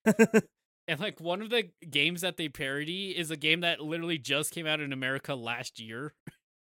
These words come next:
Speaker 1: Oh,
Speaker 2: So, <laughs> there's a
Speaker 1: okay,
Speaker 2: lot of
Speaker 1: yeah,
Speaker 2: stuff.
Speaker 1: that would be difficult
Speaker 2: It makes
Speaker 1: then.
Speaker 2: sense that they didn't bring it, but man, it's actually such a gr-, it, it's, like, a really cool game, honestly, and I wish we had it in America.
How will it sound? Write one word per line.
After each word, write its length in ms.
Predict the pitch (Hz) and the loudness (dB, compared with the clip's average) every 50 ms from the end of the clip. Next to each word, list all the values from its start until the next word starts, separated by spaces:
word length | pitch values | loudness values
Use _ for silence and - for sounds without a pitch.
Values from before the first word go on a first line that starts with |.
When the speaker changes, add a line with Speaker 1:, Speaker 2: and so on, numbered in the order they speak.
| _ _ _ _ _ _ _ | _ _ _ _ _ _ _
Speaker 1:
Oh, 320 | - 254 247 214 175 156 - _ - | 2 6 8 8 8 6 4 _ -4
Speaker 2:
So, 220 | - - - 254 226 - - | -2 0 4 4 4 4 2
<laughs> 80 | - - | -4 0
there's 100 | - 254 | 4 6
a 40 | |
Speaker 1:
okay, 260 | 240 294 220 185 180 185 | 8 10 12 12 12 10
Speaker 2:
lot 60 | 247 | 10
of 100 | 208 208 | 8 8
Speaker 1:
yeah, 100 | 180 156 151 | 8 8 6
Speaker 2:
stuff. 140 | 160 - - | 4 0 0
Speaker 1:
that 100 | 185 185 | 2 2
would 100 | 185 165 | 2 4
be 120 | 165 160 | 2 2
difficult 280 | 143 151 139 139 156 151 320 | 2 2 0 4 6 6 6
Speaker 2:
It 80 | 311 | 8
makes 200 | 359 403 294 - - | 6 6 6 4 4
Speaker 1:
then. 80 | - 262 254 220 | 4 4 4 4
Speaker 2:
sense 60 | - | 2
that 220 | 262 240 226 202 | 2 4 4 4
they 100 | 196 190 | 2 0
didn't 340 | 156 123 156 156 170 180 175 | 2 4 2 2 2 2 0
bring 160 | 156 185 190 | 0 -2 0
it, 140 | 202 208 160 | 0 0 0
but 200 | 185 190 190 - | 0 -2 0 0
man, 320 | 202 214 233 240 247 233 | -2 -4 -2 0 0 0
it's 140 | 226 240 - | 0 0 2
actually 360 | 381 370 359 - - 269 247 | 2 0 2 0 -2 -4 -4
such 280 | - - - 302 294 - | -4 -2 -2 -2 -2 -2
a 80 | 254 185 | -2 -4
gr-, 440 | 175 151 151 151 190 214 226 240 - _ | -4 -10 -14 -12 -10 -10 -10 -10 -8 _
it, 240 | - 208 208 185 - - | 0 0 0 0 -2 -8
it's, 220 | 185 208 202 - | -6 -6 -4 -4
like, 180 | - 339 330 - | -4 -4 -4 -4
a 60 | 262 | -4
really 440 | 180 156 175 190 214 202 190 180 170 | -6 -6 -6 -4 -2 0 2 0 0
cool 180 | - - 175 143 | -2 -4 -6 -2
game, 320 | 139 139 135 127 120 120 | -2 0 0 -2 -2 -4
honestly, 580 | 120 120 120 120 110 - - 117 113 117 110 - | -6 -6 -6 -6 -8 -8 -8 -8 -8 -8 -6 -6
and 220 | 123 123 123 120 | -8 -8 -8 -6
I 180 | 117 120 131 131 | -4 -2 -2 -2
wish 560 | 127 127 131 135 139 135 127 - - - - _ _ _ _ _ _ _ _ _ _ - | -2 -4 -4 -2 0 0 0 -2 -6 -12 -16 _ _ _ _ _ _ _ _ _ _ -8
we 100 | 147 139 | -6 -4
had 180 | 135 139 131 | -4 -2 2
it 160 | 139 147 165 | 2 2 2
in 60 | 170 180 | 2 0
America. 600 | 185 180 175 190 208 208 - - 277 262 277 - | -2 0 0 0 0 0 0 0 0 0 0 -2